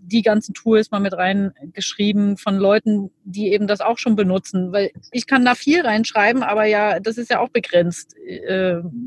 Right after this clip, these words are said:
von den Sachen, die ich kenne. Ähm, wenn wir da eine schöne große Sammlung haben, aus der sich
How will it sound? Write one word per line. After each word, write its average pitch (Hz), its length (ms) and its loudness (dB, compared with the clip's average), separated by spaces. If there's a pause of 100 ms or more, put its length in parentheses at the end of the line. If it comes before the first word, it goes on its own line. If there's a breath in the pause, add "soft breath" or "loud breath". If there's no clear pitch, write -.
(200)
von 202 200 -2
den 196 180 4
Sachen, 190 300 0
die 190 240 -6
ich - 200 -12
kenne. 180 380 0 (840 loud breath)
Ähm, 180 500 -4
wenn 180 180 -4
wir 185 120 0
da 165 120 0
eine 196 140 0
schöne 214 320 4
große 190 320 -2
Sammlung 240 420 0
haben, 233 280 2
aus 202 220 -4
der 208 180 0
sich 214 280 -2